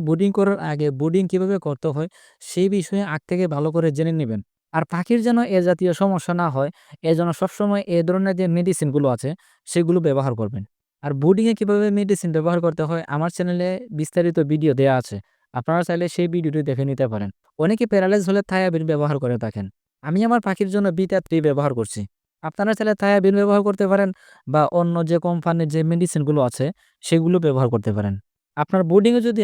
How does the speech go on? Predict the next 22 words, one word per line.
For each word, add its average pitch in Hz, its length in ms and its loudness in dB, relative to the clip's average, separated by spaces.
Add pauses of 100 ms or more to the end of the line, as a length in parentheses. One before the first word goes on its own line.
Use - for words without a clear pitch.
(140)
আপনি 160 180 -4 (140)
থায়াবিন 170 400 2
বা 160 180 2
বিটা 170 200 2 (100)
থ্রি 156 200 0
বা 131 140 0 (360)
এই 165 80 2
জাতীয় 170 340 0
যে 175 140 2
ওষুধগুলো 175 520 2
আছে 131 160 -4
সেগুলো 156 400 0
ব্যবহার 123 280 0
করেন, 120 240 -2 (360)
তাহলে 175 300 2
ইনশাল্লাহ 190 400 -2 (160)
আপনার 151 300 -4
পাখির 175 460 -4
যে 160 160 0 (120)
প্যারালাইজ 160 400 0
হওয়ার 165 240 0
যে 160 80 -4